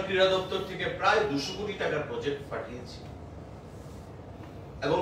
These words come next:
সেই প্রজেক্টকে, এখানে সেক্রেটারি সাহেব আছেন, গত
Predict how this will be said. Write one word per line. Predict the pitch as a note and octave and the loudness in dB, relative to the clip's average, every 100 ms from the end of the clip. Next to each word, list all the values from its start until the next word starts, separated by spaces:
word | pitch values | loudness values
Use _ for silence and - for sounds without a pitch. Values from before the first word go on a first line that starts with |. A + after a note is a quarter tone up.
| F#3 | 2
সেই | F3+ D3 | -2 2
প্রজেক্টকে, | D3 D3 E3 - E3+ F#3 F#3+ - - - D3+ | 2 4 0 -4 -4 -2 -4 -6 -10 -10 -4
এখানে | C#3 C#3+ | 0 0
সেক্রেটারি | C#3+ C#3 D3 D#3 D#3 | 0 -2 -2 -2 2
সাহেব | D#3 C#3 | 4 4
আছেন, | - D3 D3 - - - - - - - - - - - - - - - - | 2 -2 -4 -8 -12 -12 -12 -12 -12 -12 -12 -12 -12 -12 -12 -12 -12 -8 0
গত | C3+ | 4